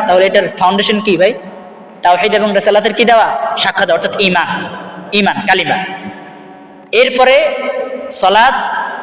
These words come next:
যাকাত এবং হজ এবং রোজা, এটা হলো ওই ভবনের চারটা খুঁটি। একটা খুঁটি, একটা পিলার পড়ে গেলে ওই, ওই কোণা পড়ে যাবে, ঠিক না? এই চারটা খুঁটি,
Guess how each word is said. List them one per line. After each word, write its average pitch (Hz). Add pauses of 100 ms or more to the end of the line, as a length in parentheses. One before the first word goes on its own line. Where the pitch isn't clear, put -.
(180)
যাকাত 226 (600)
এবং 208 (600)
হজ 233 (300)
এবং 202
রোজা, 185 (340)
এটা 202
হলো 214
ওই 233
ভবনের 190
চারটা 190
খুঁটি। 165 (580)
একটা -
খুঁটি, 214 (600)
একটা 202
পিলার 220 (840)
পড়ে 208
গেলে 202
ওই, 196 (160)
ওই 180
কোণা 185 (100)
পড়ে 170
যাবে, 143 (140)
ঠিক 196
না? 233 (440)
এই 175
চারটা 185
খুঁটি, 151